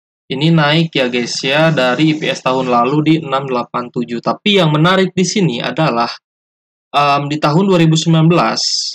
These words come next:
P T B A ini terlihat membagikan dividen payout ratio sebanyak sembilan puluh dua koma tujuh lima persen.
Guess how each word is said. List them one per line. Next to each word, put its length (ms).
P 160
T 160
B 160
A 160
ini 480
terlihat 480
membagikan 640
dividen 320
payout 400
ratio 560
sebanyak 560
sembilan 400
puluh 240
dua 320
koma 320
tujuh 240
lima 240
persen. 480